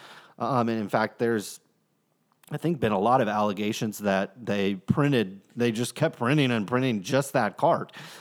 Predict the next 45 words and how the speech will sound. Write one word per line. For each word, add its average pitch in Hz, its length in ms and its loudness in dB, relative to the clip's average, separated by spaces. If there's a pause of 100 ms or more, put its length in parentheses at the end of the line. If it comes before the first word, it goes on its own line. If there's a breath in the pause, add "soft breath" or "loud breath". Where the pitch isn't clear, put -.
(140 loud breath)
Uh, 107 480 2 (1200 loud breath)
so, 165 520 2 (640)
you 170 80 -6
know, 127 120 0
there's 131 160 0
a 139 60 2
lot 170 220 6
of 139 100 2
'em 120 100 4
out 135 200 4
there, 190 180 2
but - 360 -2
they're 123 180 2
pr-, 135 180 -2 (100)
it's, - 240 -4 (340)
you 131 140 0
know, 95 320 0 (260)
it's 120 280 -4
kind 147 200 4
of 120 120 0
an 107 160 0
iconic 107 480 0
card, 131 400 2 (540)
and 113 200 -2
certainly 113 540 -2 (100)
that, 113 220 -4 (100)
that 110 300 -2
has 120 180 0
some 104 160 -6
value. 113 260 0
So 113 140 -4
I 107 80 0
think, 110 280 -6 (420 loud breath)
um, 95 580 -4 (380)
you 143 100 -4
can 160 100 2
also, 160 440 2
the 131 100 2
other 180 240 2
thing 160 240 2
I 143 60 4
think 147 200 0
you 135 80 -2
could 104 180 -2
do 156 260 2